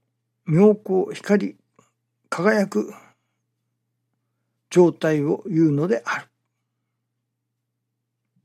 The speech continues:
円満な心、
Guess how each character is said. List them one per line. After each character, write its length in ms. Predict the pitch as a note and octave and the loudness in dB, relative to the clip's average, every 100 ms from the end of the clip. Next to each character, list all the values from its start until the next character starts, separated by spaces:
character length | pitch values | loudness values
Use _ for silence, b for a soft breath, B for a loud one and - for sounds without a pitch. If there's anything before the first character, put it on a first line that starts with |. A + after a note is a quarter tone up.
| _ _ _ _ _ _ _ _ _ _ _ _ _ _ _ _ _ _ _ _ _ _ _ C3 | _ _ _ _ _ _ _ _ _ _ _ _ _ _ _ _ _ _ _ _ _ _ _ 2
円 300 | D#3+ G#3 G2 | 4 6 4
満 320 | - F2+ - | 4 2 0
な 180 | - - | -4 -6
心、 380 | - - - | -10 -10 -10